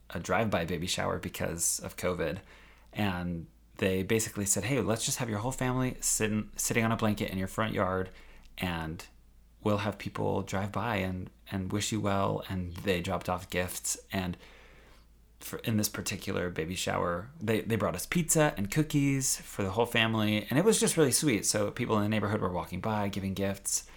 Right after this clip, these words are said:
and talking with us. And again, like Lynette mentioned, this is a great opportunity to educate our friends about adoption and share with them how special it will be for this baby to have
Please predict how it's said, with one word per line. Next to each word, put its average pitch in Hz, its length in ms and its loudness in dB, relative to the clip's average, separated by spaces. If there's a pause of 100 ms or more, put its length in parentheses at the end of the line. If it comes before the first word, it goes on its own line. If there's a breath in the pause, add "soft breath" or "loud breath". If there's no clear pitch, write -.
(240 soft breath)
and 87 280 -2
talking 101 460 0
with 92 160 -2
us. 104 220 2
And 101 100 0
again, 110 400 2
like - 300 -6
Lynette 98 320 0
mentioned, 95 360 0
this 92 160 0
is 92 120 -4
a 98 40 -2
great 95 280 -2
opportunity 95 640 -2
to - 260 -6
educate 87 320 -4
our 87 80 -4
friends 90 460 -4 (420 soft breath)
about 98 360 -2
adoption - 560 -4 (480 soft breath)
and 95 400 -4
share 104 320 2
with 98 240 -4
them 98 400 -4 (720)
how 107 80 0
special 104 460 0
it - 120 -2
will 101 100 -4
be 95 200 0
for 104 160 -6
this 98 260 -4
baby 98 400 -2
to 98 140 -4
have 95 500 -4